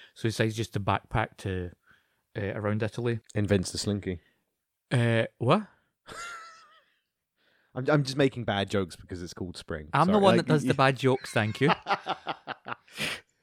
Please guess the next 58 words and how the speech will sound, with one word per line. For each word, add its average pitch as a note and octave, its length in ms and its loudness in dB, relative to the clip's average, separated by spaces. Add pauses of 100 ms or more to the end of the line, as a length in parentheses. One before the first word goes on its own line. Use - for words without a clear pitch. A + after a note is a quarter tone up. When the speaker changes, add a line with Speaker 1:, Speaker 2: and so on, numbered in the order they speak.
(180)
Speaker 1:
Y-, C#3+ 100 -8 (400)
you're C#3+ 200 4
the D#3 100 4
one D#3+ 180 4
that D#3 120 -2
keeps - 240 -6
us C3+ 100 4
on D3 120 6
track. - 400 0
<laughs> - 60 -10 (1700)
Speaker 2:
Well, A3+ 160 -6
go, G#3 280 0
go, C3+ 220 2
go. A#2 160 0 (100)
I'm A2 140 -8
listening. E2 380 -10 (300)
Speaker 1:
Okay. D3+ 360 -10
I C#3 60 0
mean, D3 120 0
I D3 60 2
listen D3+ 240 0
when C#3 100 2
you C#3+ 80 -2
talk - 200 -2
about C#3+ 120 0
your E3+ 100 0
films, F3+ 280 -6
but - 160 -2
when F3+ 100 -2
I B3 40 0
talk, C4 280 -6
it's F3 80 4
Speaker 2:
I'm A#3+ 60 6
Speaker 1:
just E4+ 120 6
bad F#4 80 8
Speaker 2:
listening, F#4 300 0
Speaker 1:
work. D4 100 -4
Speaker 2:
I'm C#4+ 60 -6
listening, C#4+ 400 -2
I'm A#2+ 40 -6
Speaker 1:
You G2+ 140 -10 (100)
wanna D3 140 -6
Speaker 2:
listening. D#3+ 240 -6
Speaker 1:
sit - 180 -4
here D#3 80 -2
and C#3+ 100 -4
talk D3+ 160 -2
about D3 180 -2
fucking D#3+ 280 -4
Titanic? F3+ 500 -4
And E3+ 100 -10
I C4 40 -8
s-, - 200 -14
I A3 100 -2
sit - 360 -4
and - 80 -4
I G3+ 60 -4
listen. G3 300 -6